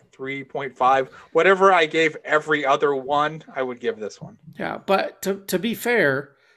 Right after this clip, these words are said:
Speaker 2: you keep going back to it. That's, that's multiple times you've bought twelve packs of
Speaker 1: Yeah, I
Speaker 2: New
Speaker 1: don't
Speaker 2: Belgium
Speaker 1: know.
Speaker 2: I P As.
Speaker 1: Um, yeah,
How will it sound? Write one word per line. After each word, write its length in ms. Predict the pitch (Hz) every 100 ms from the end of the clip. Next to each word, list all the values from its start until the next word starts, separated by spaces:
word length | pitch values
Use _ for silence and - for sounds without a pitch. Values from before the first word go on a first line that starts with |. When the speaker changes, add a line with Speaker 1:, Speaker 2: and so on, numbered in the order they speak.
| _ -
Speaker 2:
you 120 | 151
keep 280 | 147 247 -
going 300 | 214 170 131
back 300 | 160 226 -
to 140 | 139
it. 100 | 131
That's, 240 | 156 156 -
that's 240 | 147 139
multiple 440 | 156 175 196 - 139
times 400 | 180 185 147 127
you've 120 | 123
bought 280 | 147 151 -
twelve 360 | 151 160 143
packs 360 | 151 139 - -
of 260 | 139 123 -
Speaker 1:
Yeah, 340 | 208 226 185
I 120 | 175 175
Speaker 2:
New 80 |
Speaker 1:
don't 80 | -
Speaker 2:
Belgium 300 | 151 156 127
Speaker 1:
know. 60 | 139
Speaker 2:
I 80 | 147
P 200 | - 139
As. 400 | 175 123 120 - _ _ _ _ _ _ _
Speaker 1:
Um, 420 | 117 117 135 127 120 _ _ _ _ _ _ _ _ _ _ _ _ -
yeah, 440 | 160 175 180 127